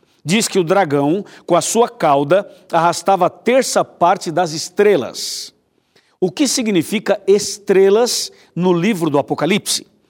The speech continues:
Bem, estrelas têm dois significados. O primeiro significado é anjos. O segundo significado é pregadores do evangelho. Portanto, quando a Bíblia fala no Apocalipse de estrelas,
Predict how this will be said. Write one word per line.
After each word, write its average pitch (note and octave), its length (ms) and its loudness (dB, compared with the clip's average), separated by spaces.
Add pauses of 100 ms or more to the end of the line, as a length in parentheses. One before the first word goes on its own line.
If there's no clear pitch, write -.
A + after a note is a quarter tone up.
(140)
Bem, E3 320 0
estrelas E3+ 800 -2 (240)
têm E3 180 -2
dois F#3 340 0
significados. C#3 920 -4 (400)
O D#3+ 80 -2
primeiro F#3+ 320 2
significado F#3 720 -2 (280)
é F3+ 340 0
anjos. D3 1000 -4 (340)
O D3 80 -6
segundo F3 320 0
significado F3 680 -2 (240)
é - 160 2
pregadores D#3 880 0
do C#3 140 -4
evangelho. C3+ 560 -2 (560)
Portanto, G#3+ 500 -2 (260)
quando G#3 220 0
a G3 60 2
Bíblia A3 260 0
fala E3 300 0
no D#3 100 0
Apocalipse D#3+ 580 -2
de B2+ 140 -6
estrelas, F3 760 0